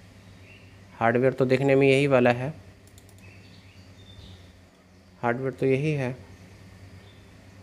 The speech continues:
ठीक है। अब यहाँ पर हम एक बार check कर लेते हैं इसकी, अ, जो connection है वो कौन कौन से हैं। तो इसमें जैसे बता रहा है कि ठीक है,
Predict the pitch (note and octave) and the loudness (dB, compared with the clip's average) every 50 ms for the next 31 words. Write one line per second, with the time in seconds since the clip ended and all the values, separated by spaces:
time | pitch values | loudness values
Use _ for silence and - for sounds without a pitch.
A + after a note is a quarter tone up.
0 | - - - - - - - - C#3+ C#3 - B2 A2+ A#2 C#3+ - - - - - | -20 -20 -20 -20 -20 -8 -4 -4 -4 -2 -2 -4 -4 -6 -8 -12 -18 -20 -20 -20
1 | - - - - - - - - - D3+ D#3 D3+ D#3+ E3 D#3+ D#3+ E3 D#3+ D#3+ D#3 | -20 -20 -20 -20 -20 -20 -16 -4 2 2 2 2 2 2 4 6 6 8 6 6
2 | - - D#3+ D#3 D#3+ D#3+ E3+ E3+ E3+ - F3 E3+ E3 E3 F3 E3+ E3+ E3+ D#3+ D#3 | 4 4 4 4 4 6 4 2 4 6 6 6 6 4 4 6 6 4 4 4
3 | D#3+ D#3 D3 D3 D3+ D3+ D3 C#3+ C#3+ C#3+ C#3+ D3 D3+ D#3 D#3 D#3 - - - - | 6 6 8 8 6 4 2 0 0 2 4 4 4 2 2 -2 -6 -6 0 2
4 | D3+ C#3+ D3 - D#3+ D#3 D#3+ E3+ E3 - E3+ F3 E3+ E3+ - - E3 D#3 D3+ D3+ | 2 2 2 2 2 4 4 4 4 4 4 4 4 2 -2 -2 0 2 4 4
5 | D3+ D#3 D#3 - - - - - - - - - - - - C3 B2+ B2 B2 B2 | 2 2 0 -4 -10 -20 -20 -20 -20 -20 -20 -20 -14 -4 2 4 6 6 8 8
6 | B2 B2 B2 B2 - C#3 C3+ C3 B2+ - C#3 C3+ C#3 C#3 - - F3+ E3+ D#3+ D3 | 6 6 4 2 0 0 0 2 2 4 4 4 4 2 2 2 2 4 4 4
7 | C#3 C#3 C#3 C#3 C#3 C3+ C3 C3 C3 C3 C3 C3 C3 - - - - A#2+ A#2+ B2 | 4 4 2 0 0 0 0 2 2 2 2 0 -2 -4 -10 -4 0 0 0 2
8 | A#2+ A#2+ A#2+ A#2+ A#2+ - B2+ B2 C3 D3+ F#3+ G3+ G3 - - - - _ _ _ | 2 0 0 0 0 -2 -4 -2 0 0 0 0 -2 -8 -16 -20 -20 _ _ _
9 | _ _ _ _ _ _ _ _ _ - - - - - - - - - - - | _ _ _ _ _ _ _ _ _ -20 -20 -20 -20 -20 -20 -20 -20 -20 -20 -20
10 | - - - - - - - - - - - - - - - - - - - - | -20 -20 -20 -20 -20 -20 -20 -20 -20 -20 -20 -20 -20 -20 -20 -20 -20 -20 -20 -20
11 | - - - - - - - - - - - - - - - - - C3 C3 B2+ | -20 -20 -20 -20 -20 -20 -20 -20 -20 -20 -20 -20 -20 -20 -16 -6 -2 0 2 2
12 | B2+ B2+ B2+ B2+ B2+ B2+ B2+ B2+ C3 C#3 C#3 - - D#3+ E3+ E3 D#3 D#3+ - E3 | 2 2 2 4 4 4 4 4 4 2 2 2 2 4 4 4 4 2 2 4
13 | D#3 C#3+ C#3 C#3 C#3+ D3+ D#3+ D#3 D3+ D3 D3 D#3 E3 - - - - - - F3+ | 4 6 6 6 6 6 6 4 4 2 0 -2 -4 -8 -16 -20 -14 -12 -12 -4
14 | - D3+ D#3+ | -2 -4 -4